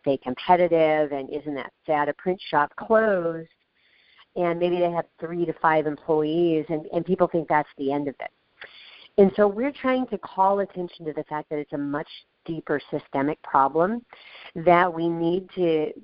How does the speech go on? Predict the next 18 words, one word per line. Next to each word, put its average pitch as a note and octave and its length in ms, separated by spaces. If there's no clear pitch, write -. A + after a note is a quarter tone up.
be F#3+ 160
on D#3+ 200
high F#3 340
alert E3 480
to D#3 80
try D#3+ 280
to D#3+ 100
retain D#3 640
every F3+ 420
small D#3 240
business D#3 420
we D3 160
can, D3 460
particularly F#3 960
in D#3 80
our D3 180
rural D#3 600
parts C3+ 220